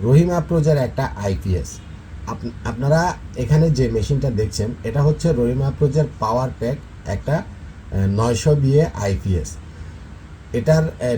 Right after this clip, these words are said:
পিছনে কিছু অপশন আছে, তিনটা চারটা চুই-, সুইচ আছে, আপনারা একটু খেয়াল করেন। এটার পিছনটার যে সুইচগুলো আছে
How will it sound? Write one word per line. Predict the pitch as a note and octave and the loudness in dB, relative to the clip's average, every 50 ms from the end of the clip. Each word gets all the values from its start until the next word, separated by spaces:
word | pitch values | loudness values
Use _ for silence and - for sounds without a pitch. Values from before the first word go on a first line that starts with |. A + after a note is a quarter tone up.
| G2+ - | -2 2
পিছনে | C#3 D3 - - D#3+ D#3 E3 D#3+ | 2 2 4 6 6 6 6 4
কিছু | C#3 D3+ C3+ D#3+ E3 - - | 4 2 2 2 0 -2 0
অপশন | G2+ A2+ - - - C#3 B2 | -2 -2 0 2 0 2 2
আছে, | A#2 G#2+ - - A#2+ F#3+ F#3+ - - | 2 0 0 -2 -2 -4 -4 -4 0
তিনটা | D3 C3 B2 A2+ C#3 C3+ | 2 2 2 2 0 -2
চারটা | A#2+ - B2+ A2+ G2+ B2 G#2+ G2 - | 0 -2 -4 -2 -2 -4 -4 0 0
চুই-, | C3 B2 | 0 0
সুইচ | G#2 - - - C#3+ C#3+ C3+ - | 0 -2 0 2 2 2 2 2
আছে, | A#2 G#2 - A#2+ D3 F3 | -2 -2 -2 -4 -4 -4
আপনারা | C#3+ - - A2+ A2+ A2 | -4 -4 -4 -4 -4 -4
একটু | G2 - A2 G2 - | -4 -6 -8 -6 -4
খেয়াল | - G2+ F#2+ F2 D2+ | -2 0 0 0 -2
করেন। | F2+ D#2+ D2+ D2 - - - - | -2 -4 -4 -4 -6 -8 -8 -6
এটার | A2 A2+ G2+ C#3+ C#3 C3+ | -6 -2 0 0 -2 0
পিছনটার | - C#3 A#2+ C#3+ D3 C#3+ D3 D#3 D3 C3 | -2 0 2 2 0 2 2 0 0 2
যে | C3+ B2 A2 | 0 -2 -2
সুইচগুলো | - - C3+ C3 A#2+ - C3 B2+ A#2 | -2 -2 -2 -2 -2 -2 -2 -2 -2
আছে | A2 G2+ G2 - A2+ B2 | -2 -4 -4 -4 -4 -6